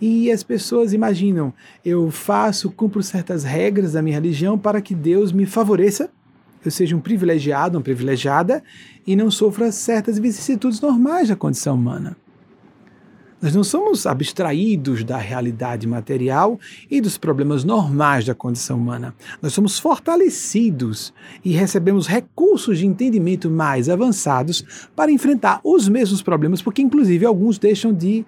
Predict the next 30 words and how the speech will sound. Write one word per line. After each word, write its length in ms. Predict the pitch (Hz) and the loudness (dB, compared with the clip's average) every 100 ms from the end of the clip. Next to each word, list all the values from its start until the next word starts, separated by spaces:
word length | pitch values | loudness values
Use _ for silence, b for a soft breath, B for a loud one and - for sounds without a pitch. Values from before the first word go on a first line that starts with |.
| B - | B -4
ser 240 | 262 233 | 0 0
vistos 420 | 165 269 - 160 | 2 0 0 -6
como 240 | - 143 127 | -2 -4 0
problemas. 640 | 135 117 117 117 - - _ _ - _ _ - _ - | -2 -2 -4 -8 -12 -16 _ _ -20 _ _ -20 _ -8
Nós 140 | 190 - | -6 -2
começamos 460 | 208 196 208 180 | -2 0 0 0
a 60 | 175 | 0
ver 260 | 135 190 156 | 0 -2 -2
soluções 560 | 165 143 - 160 151 | -4 -4 -4 -6 -4
onde 400 | 156 156 156 147 | -4 -2 -4 -4
nós 260 | 156 151 131 | -4 -4 -2
nem 200 | 185 220 | 0 0
imaginaríamos. 840 | 196 165 147 170 123 117 120 - B B B | 0 -2 -4 -4 -4 -6 -8 -14 B B B
E 60 | 254 | -4
começamos 560 | 294 320 294 202 196 165 | 0 0 2 0 2 0
a 60 | |
ver 160 | 139 151 | 0 -4
futilidade 880 | - - 403 403 269 196 147 160 185 | -4 2 4 4 2 2 2 2 0
do 80 | |
que 160 | 196 226 | 0 0
víamos 340 | 143 180 196 | 0 0 -2
como 180 | - 202 | -2 -4
problema. 600 | 196 233 180 214 208 127 _ _ _ _ _ _ - b b b b b b b b b b b | -2 -2 -2 0 0 -2 _ _ _ _ _ _ -20 b b b b b b b b b b b
Então, 400 | 233 202 277 349 _ _ _ _ - | 0 2 2 0 _ _ _ _ -2
essa 440 | 247 240 - 185 | 2 2 0 -6
questão 300 | 190 165 196 | -6 -2 -2
de 60 | 170 | 0
buscar 440 | 170 - 226 220 | -4 -6 -6 -4
esse 220 | 185 147 | -4 -6
ponto, 580 | - 139 143 - 175 | -12 -8 -8 -8 -12